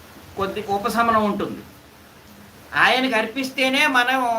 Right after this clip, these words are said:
ఉపశమనంతో స-, సంతృప్తిగా, ఆనందదాయకంగా ఉండగలం.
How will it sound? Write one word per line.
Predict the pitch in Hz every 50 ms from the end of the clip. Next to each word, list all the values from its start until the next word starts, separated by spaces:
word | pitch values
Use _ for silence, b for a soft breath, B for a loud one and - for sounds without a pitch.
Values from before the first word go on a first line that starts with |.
| 226 240 254
ఉపశమనంతో | 247 226 220 220 240 240 220 247 247 247 247 254 247 254 233 - 247 247 247 240 226 - - - - - - - - - - - - - -
స-, | 185 170 - - 185 - -
సంతృప్తిగా, | 202 214 233 - 254 254 - - 240 233 247 254
ఆనందదాయకంగా | 240 214 214 233 240 233 240 226 233 220 226 220 214 233 226
ఉండగలం. | 220 208 220 214 202 - - -